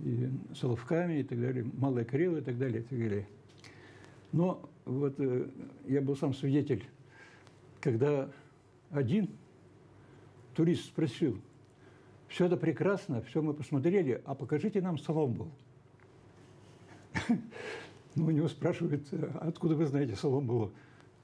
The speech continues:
«Ну как же, как же, это весь Советский Союз читал эту знаменитую книгу». Так вот, что интересно, что, конечно, люди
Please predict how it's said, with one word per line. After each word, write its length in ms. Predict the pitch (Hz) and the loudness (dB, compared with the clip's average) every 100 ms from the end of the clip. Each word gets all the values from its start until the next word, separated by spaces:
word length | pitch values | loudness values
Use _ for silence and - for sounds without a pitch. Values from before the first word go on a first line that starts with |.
| 113 | -2
«Ну 120 | 104 | 2
как 240 | - 139 | 4 4
же, 120 | 113 | 4
как 240 | 113 151 123 | 4 2 2
же, 80 | 120 | 0
это 340 | 120 117 101 98 - - - - | 0 -2 -2 -6 -16 -20 -20 -6
весь 280 | 131 156 - | 0 0 0
Советский 340 | 226 185 - | 0 0 0
Союз 300 | 135 151 165 | 0 2 0
читал 380 | 160 - 170 151 | -2 -2 2 2
эту 120 | 101 | 0
знаменитую 640 | 101 123 151 156 143 147 120 | -6 -2 0 0 -2 -2 -4
книгу». 400 | 131 127 95 120 - - - - - - - - | 0 0 0 -8 -14 -20 -20 -20 -20 -20 -12 -8
Так 100 | 123 | -4
вот, 120 | 151 | -4
что 220 | - 143 | -2 0
интересно, 420 | 143 120 139 - 123 | 2 2 0 0 -4
что, 380 | - 143 110 - - - - - - - - - - - - - - | 0 0 0 -6 -20 -20 -20 -20 -20 -18 -16 -16 -18 -20 -20 -20 -8
конечно, 340 | 160 196 - | -2 -2 2
люди 680 | 175 151 147 165 156 139 127 | 2 2 2 2 4 2 0